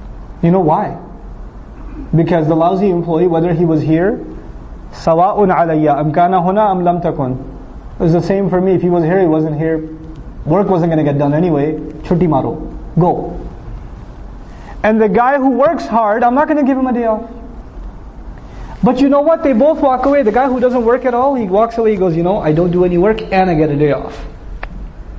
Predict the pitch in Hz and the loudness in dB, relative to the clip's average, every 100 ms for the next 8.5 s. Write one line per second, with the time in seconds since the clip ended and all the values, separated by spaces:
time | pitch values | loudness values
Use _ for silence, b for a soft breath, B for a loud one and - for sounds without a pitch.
0 | - - - - - - - - - - | -14 -12 -12 -12 -12 -14 -14 -14 -14 -14
1 | - - - - B B - 294 269 311 | -14 -14 -14 -14 B B 0 2 4 4
2 | 330 285 285 320 - 277 311 277 - 277 | 2 2 2 0 0 2 2 0 0 -2
3 | 254 226 294 254 277 320 330 - 302 240 | 0 2 2 2 2 2 2 2 2 2
4 | 277 294 185 - B B B 311 339 330 | 2 0 -2 -8 B B B 0 2 2
5 | 330 370 339 311 302 302 247 - - - | 4 2 2 4 4 2 0 -6 -20 -20
6 | - - - - - 349 339 311 311 285 | -20 -20 -20 -6 0 4 4 2 2 2
7 | 294 262 269 277 311 330 311 330 - 254 | 0 0 0 2 2 4 2 0 0 0
8 | 254 240 240 214 - | 0 0 0 0 -2